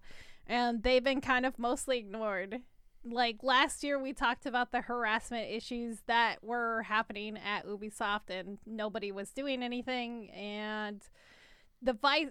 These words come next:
the only thing that ended up happening was the vice president and the former chief of creative officer both resigned, but they also had huge allegations against both of them. And then Ubisoft ended up airing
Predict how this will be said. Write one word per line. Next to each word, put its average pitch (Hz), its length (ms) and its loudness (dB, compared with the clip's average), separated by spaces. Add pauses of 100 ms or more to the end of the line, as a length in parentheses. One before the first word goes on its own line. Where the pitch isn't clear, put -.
(100)
the 294 140 2
only 349 180 4
thing 330 220 2
that 254 160 4
ended 269 180 2
up 277 140 6
happening 254 420 4
was 247 160 -4
the 240 100 0
vice 233 340 2
president 247 680 0
and 233 240 0
the 220 80 0
former 254 600 2
chief 254 420 -6
of 214 200 2
creative 220 520 -2
officer 233 640 -2
both 247 340 -2
resigned, 226 640 -2
but 226 160 -8
they 247 180 4
also 240 380 2
had 233 260 2
huge 247 560 -6
allegations 226 920 -4
against 214 480 -6
both 208 220 -4
of 294 100 -2
them. 359 300 6 (1160)
And 277 220 2
then 285 300 2 (540)
Ubisoft 294 920 2
ended 269 300 0
up 247 320 2
airing 254 680 0